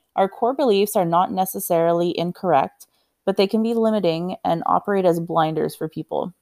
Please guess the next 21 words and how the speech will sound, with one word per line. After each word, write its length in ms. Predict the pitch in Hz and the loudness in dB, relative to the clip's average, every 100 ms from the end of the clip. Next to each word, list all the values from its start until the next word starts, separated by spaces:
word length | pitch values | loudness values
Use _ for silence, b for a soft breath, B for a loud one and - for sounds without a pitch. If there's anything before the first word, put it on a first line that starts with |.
| _ - | _ -4
Understanding 600 | 208 262 269 202 180 180 | -2 -2 -2 0 0 0
our 120 | 170 | 0
Enneagram 560 | 160 165 175 185 185 175 | 0 -4 -4 0 0 0
type 280 | 185 185 - | 0 0 -2
and 140 | 180 | -6
how 440 | 156 156 165 165 - | 0 2 4 2 0
it 180 | 165 - | -6 -2
colors 380 | 165 170 170 170 | -2 0 0 -2
our 100 | 165 | -4
perception 680 | 165 - 143 - 170 180 - b b b - | -6 -4 -4 -4 -6 -6 -10 b b b -6
can 100 | 202 | 0
help 220 | 214 214 | 0 0
us 120 | 226 | -2
broaden 460 | 185 180 170 185 196 | 0 2 4 2 0
our 140 | - | -2
perspective 680 | 190 202 - 156 - 156 160 - | -4 -2 0 0 -2 -4 -4 -4
and 120 | 175 | -2
approach 360 | 170 - 180 175 | -2 -2 -2 -2
situations 760 | - 170 170 151 151 165 165 | -12 -8 -2 -2 -2 -10 -6
more 160 | 170 160 | -2 -2
effectively. 680 | - - - - 180 - | -2 -8 -8 -12 -8 -8